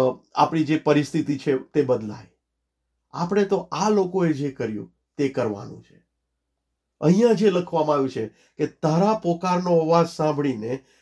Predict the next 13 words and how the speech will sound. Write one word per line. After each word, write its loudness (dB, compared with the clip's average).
તે 4
તારા -2
પર -2
દયા 0
કરશે 0
જ -10
કરશે, -6
તે 4
સાંભળતા 2
જ -6
તને 2
ઉત્તર -2
આપશે. -6